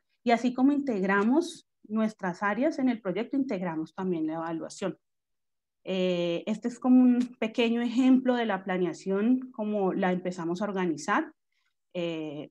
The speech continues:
tenemos pues la, la propuesta de trabajo, los objetivos de aprendizaje los tuvimos siempre a la mano,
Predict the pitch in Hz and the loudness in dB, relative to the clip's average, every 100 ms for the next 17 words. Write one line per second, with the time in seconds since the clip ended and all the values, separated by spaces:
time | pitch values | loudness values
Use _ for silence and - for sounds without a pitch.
0 | _ 208 185 170 185 185 214 196 202 196 | _ -2 0 0 -2 -2 -2 0 0 2
1 | 196 185 180 165 147 - - 185 185 180 | 0 0 0 -2 -6 -10 -4 -2 0 -2
2 | - 180 185 175 160 190 254 269 247 226 | -2 -4 -4 -4 2 4 6 4 2 0
3 | 202 190 180 175 175 208 208 208 185 180 | -4 -6 -6 -4 -2 -4 -4 -6 -6 -4
4 | 175 190 - - 202 202 - 175 165 185 | -2 -2 -4 -6 -4 -4 -4 -4 0 0
5 | 185 220 220 214 220 226 180 170 190 269 | 0 0 0 2 0 -2 -2 0 2 2